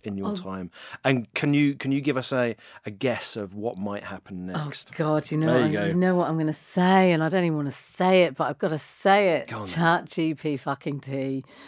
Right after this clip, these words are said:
Speaker 2: I mean, no one can deny it's clever shit. So it's clever, and let's put, let's not just talk Chat G P T, let's talk about A I and automation.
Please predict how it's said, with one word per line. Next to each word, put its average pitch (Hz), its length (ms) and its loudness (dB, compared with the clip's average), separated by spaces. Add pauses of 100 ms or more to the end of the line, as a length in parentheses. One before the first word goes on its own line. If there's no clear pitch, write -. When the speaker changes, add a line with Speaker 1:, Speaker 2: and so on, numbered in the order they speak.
(160)
Speaker 2:
I 196 160 10
mean, 208 240 8
no 208 260 10
one 196 220 6
can 175 200 4
deny 156 640 2
it's - 240 -10
clever 147 320 -4
shit. - 460 -6 (580)
So 190 300 6 (100)
it's 262 260 0
clever, 170 600 0 (140)
and 170 180 2
let's 226 180 2
put, 254 320 2
let's 254 260 0
not 220 200 2
just 185 180 -8
talk 175 180 -4
Chat 139 200 -4
G 143 180 -6
P 139 160 -6
T, 123 280 -4
let's 135 180 -4
talk 180 280 -2
about - 220 0
A 143 140 0
I 135 140 -2
and 131 140 -2
automation. 127 720 -6